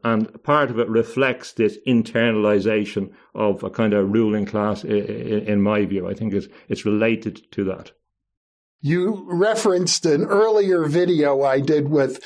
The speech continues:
Speaker 2: Thomas Lombardo in which he described, uh, he, he had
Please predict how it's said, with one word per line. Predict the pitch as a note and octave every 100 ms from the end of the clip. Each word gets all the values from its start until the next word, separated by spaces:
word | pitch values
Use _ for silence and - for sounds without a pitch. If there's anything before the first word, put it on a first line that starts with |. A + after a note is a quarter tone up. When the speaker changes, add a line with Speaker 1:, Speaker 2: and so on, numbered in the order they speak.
| - - -
Speaker 2:
Thomas | F#3 F#3 F#3 D#3+ -
Lombardo | D3 C#3+ B2 D3+ D3+ D3+ B2 A2+
in | A#2 B2+
which | C#3 C#3+
he | E3+
described, | D3+ D#3 - - E3+ F#3 F#3 D#3 C3+ -
uh, | F3 C#3 - - -
he, | - E3 E3
he | C#3 D#3 D3+
had | D3+ D3+ C#3 C#3